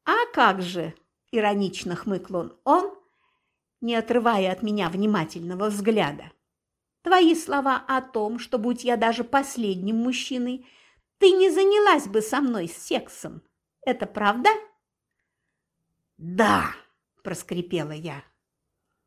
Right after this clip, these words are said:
Брови инститора поползли вверх, а рот скривился. «Правда?» «Да!» –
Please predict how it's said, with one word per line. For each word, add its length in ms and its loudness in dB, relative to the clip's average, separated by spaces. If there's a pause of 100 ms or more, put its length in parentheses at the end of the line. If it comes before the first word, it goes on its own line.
(240)
Брови 420 4
инститора 520 -4
поползли 560 -6
вверх, 540 -4 (140)
а 160 0
рот 240 0
скривился. 720 -8 (600)
«Правда?» 880 6 (1120)
«Да!» – 760 4